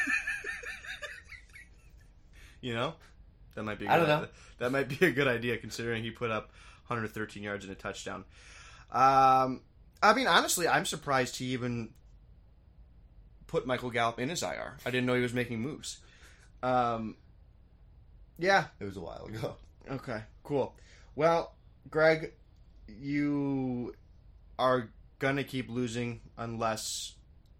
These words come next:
Speaker 1: you make some changes and hit the waiver wire. So, do that. Moving on.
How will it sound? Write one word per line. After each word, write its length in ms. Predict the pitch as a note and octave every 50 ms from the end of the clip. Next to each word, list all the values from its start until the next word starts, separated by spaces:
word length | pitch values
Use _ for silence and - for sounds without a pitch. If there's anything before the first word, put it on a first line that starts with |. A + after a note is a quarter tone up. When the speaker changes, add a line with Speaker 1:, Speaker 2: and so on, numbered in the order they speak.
| - - -
Speaker 1:
you 260 | - A#2 A2+ A2 G#2+
make 240 | G2+ G2+ G2 F#2+ F#2+ -
some 140 | - F#2+
changes 400 | F2+ - F#2+ G2 G2 F2 G2 F2+
and 100 | G#2 F#2+
hit 140 | A#2 G#2+ -
the 80 | D#2 D2
waiver 260 | C#2+ C#2 C#2 B1 B1
wire. 300 | B1 A#1+ A1 A#1+ F#2+ A2+ - - - - - - - - - -
So, 360 | - - G#2+ F#2 C#2+ - - - - - - - - - - - - -
do 120 | - A#2+ A2
that. 300 | G2+ F2+ E2+ F#2 - - - - - - - - - - - - - - - - - - - - - - - - - - - - - - -
Moving 320 | D3+ D#3+ F3 G3+ G#3+ F#3+
on. 300 | F#3+ F#3+ E3 C3 G#2 D#2+